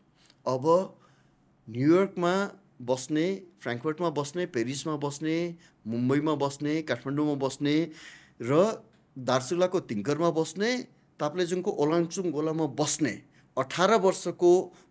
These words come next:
कुनै वयस्क भाइ बहिनीको हातमा प्रविधि छ भने त्यो एउटै प्रविधिबाट न्युयोर्कमा बस्ने, फ्र्याङ्कफर्टमा बस्ने, पेरिसमा बस्ने, मुम्बईमा बस्ने र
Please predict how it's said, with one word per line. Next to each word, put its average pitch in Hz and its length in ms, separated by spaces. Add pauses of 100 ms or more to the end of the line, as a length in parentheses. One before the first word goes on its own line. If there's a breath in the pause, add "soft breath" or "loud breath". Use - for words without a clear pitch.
कुनै 160 240
वयस्क 165 720 (1000 soft breath)
भाइ 151 320 (200)
बहिनीको 170 720
हातमा 120 480
प्रविधि 151 520
छ 160 160
भने 147 280
त्यो 196 300
एउटै 175 360
प्रविधिबाट 160 640 (480 loud breath)
न्युयोर्कमा 170 380
बस्ने, 156 280
फ्र्याङ्कफर्टमा 151 460
बस्ने, 143 240
पेरिसमा 143 380
बस्ने, 135 300
मुम्बईमा 135 460
बस्ने 127 340
र 196 240